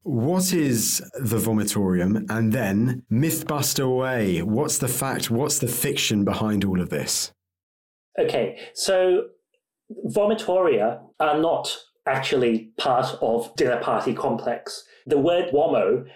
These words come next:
Speaker 2: means to emit. And so they were actually merely atria or entrance halls from which you could go into, into a larger building.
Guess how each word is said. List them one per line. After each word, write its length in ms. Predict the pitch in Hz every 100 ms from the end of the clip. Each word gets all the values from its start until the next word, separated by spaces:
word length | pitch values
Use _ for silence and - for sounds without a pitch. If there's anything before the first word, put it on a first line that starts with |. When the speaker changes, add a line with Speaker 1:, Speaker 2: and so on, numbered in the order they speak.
| -
Speaker 2:
means 420 | 147 139 135 131 -
to 300 | 131 139 -
emit. 540 | 131 120 - - - _ _ - _ 131
And 220 | 127 135
so 420 | - 156 151 147 139
they 240 | 135 160 185
were 160 | 175
actually 560 | 170 160 151 - 151 139 147
merely 500 | 160 165 156 160 156
atria 560 | 156 - 143 127 131
or 240 | 139 139 160
entrance 380 | 160 - 139 -
halls 500 | 127 113 113 - - - _ -
from 160 | 131
which 220 | 120 -
you 80 | 135
could 240 | 131 120 113
go 220 | 127 131
into, 560 | 127 127 135 120 131 -
into 380 | 120 - 120 113
a 40 |
larger 380 | 113 107 107 113
building. 540 | 110 104 101 101 131